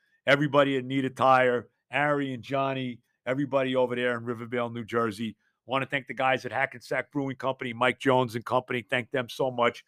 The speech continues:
for all the, uh, the good work they're putting in and all the help they're giving me in getting this up and running. So everybody,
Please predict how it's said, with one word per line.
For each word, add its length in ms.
for 160
all 240
the, 300
uh, 260
the 60
good 200
work 280
they're 120
putting 320
in 60
and 100
all 180
the 80
help 240
they're 100
giving 300
me 260
in 120
getting 300
this 340
up 180
and 160
running. 360
So 260
everybody, 800